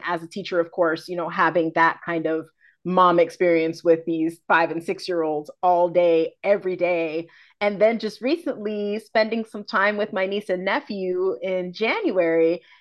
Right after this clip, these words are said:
And it was like the curtain was yanked from under me. Like, I mean, r-, what the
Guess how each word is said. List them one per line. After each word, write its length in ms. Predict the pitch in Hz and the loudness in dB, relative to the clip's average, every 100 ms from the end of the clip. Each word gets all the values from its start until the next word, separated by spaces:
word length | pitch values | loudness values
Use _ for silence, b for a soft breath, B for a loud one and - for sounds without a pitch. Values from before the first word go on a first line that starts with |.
| b - | b -4
And 500 | 233 240 240 233 233 | 0 2 2 0 2
it 160 | 247 285 | 2 2
was 120 | 330 | -2
like 280 | 277 269 247 | 2 2 0
the 120 | 220 - | -6 -6
curtain 460 | - 294 330 254 | 0 2 2 -2
was 140 | 226 220 | -4 -4
yanked 760 | 175 170 185 220 233 254 254 - | -8 -12 -6 -2 0 0 -4 -8
from 240 | 247 233 | -6 -2
under 200 | 247 254 | 0 0
me. 140 | 240 208 | 0 0
Like, 240 | 190 180 - - | 0 -2 -6 -8
I 100 | 202 | -6
mean, 280 | 208 214 214 | -4 -6 -4
r-, 120 | 226 - | -4 -4
what 600 | 220 240 247 285 370 415 | -8 -8 -6 2 4 4
the 160 | 359 | 2